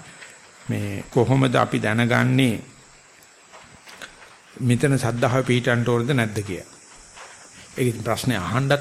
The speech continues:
අපිට අයිතියක් නෑ. ප්‍රශ්නට උත්තර දෙන්න කාටවත් නෑ අයිතියක්. නමුත් මේ මිනිස්සේ අහනවා. ආනන්ද ස්වාමීන් අහනවා, "දැන් ඔබතුමා මේකට යෙදිලා සැදී පැහැදී වෙලා කටයුතු කරනවානේ. දැන් මටත් මේ, මට ලාවට වගේ වෙන්නලා තියෙනවා. මේ කොහොමද අපි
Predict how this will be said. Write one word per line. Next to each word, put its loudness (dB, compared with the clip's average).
අපිට -4
අයිතියක් -2
නෑ. -4
ප්‍රශ්නට -2
උත්තර 0
දෙන්න 2
කාටවත් -2
නෑ -2
අයිතියක්. -2
නමුත් -4
මේ -2
මිනිස්සේ -2
අහනවා. 0
ආනන්ද 2
ස්වාමීන් 0
අහනවා, 0
"දැන් -2
ඔබතුමා 0
මේකට -2
යෙදිලා 0
සැදී -2
පැහැදී 0
වෙලා 0
කටයුතු -2
කරනවානේ. 4
දැන් 0
මටත් 0
මේ, 0
මට -4
ලාවට 4
වගේ 2
වෙන්නලා 0
තියෙනවා. 0
මේ 2
කොහොමද 2
අපි 0